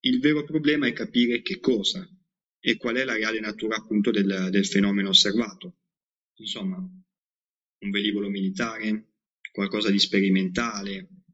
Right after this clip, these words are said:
ehm, un corpo celeste scambiato per, per un velivolo, potrebbe essere di tutto.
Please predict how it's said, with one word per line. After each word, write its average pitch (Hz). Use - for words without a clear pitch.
ehm, 92
un 110
corpo 113
celeste 104
scambiato 101
per, 95
per 95
un 98
velivolo, 101
potrebbe 120
essere 120
di 98
tutto. 92